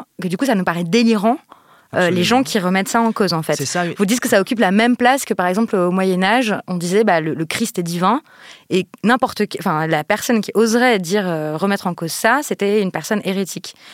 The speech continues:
Speaker 1: Et vous dites que le binarisme de, de genre, ça occupe la même place dans nos sociétés aujourd'hui.
Speaker 2: Oui. Parce qu'en fait, ce que, ce que s'est passé, euh, tout autour entre le quinzième et le dix-huitième siècle, c'est que,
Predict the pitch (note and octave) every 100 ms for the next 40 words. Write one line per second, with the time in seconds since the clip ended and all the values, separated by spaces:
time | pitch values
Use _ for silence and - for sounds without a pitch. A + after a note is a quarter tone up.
0 | - F3 F#3 C4 - F#3+ E3+ E3 A3 G#3
1 | A3 - F#3+ E3+ E3+ E3 E3 G#3 A#3+ F#3
2 | E3+ - F#3+ G3+ A3+ A#3 G3+ F#3 D#3 -
3 | F3 F3+ D#3 D#3 A#2+ D#3 - - - -
4 | - - C3 E3+ E3+ D3 - A#2+ A2 G#2+
5 | G#2+ - A#2 A2 G#2 - A2 A#2 - C#3
6 | D3 D3 B2 A2 G#2+ - B2 C3 - C3
7 | A2+ - G#2+ G#2 A2 A2 - B2+ A#2 G#2
8 | G2+ G#2 G2+ G#2 - D3 - A2+ - A2
9 | A#2 G#2+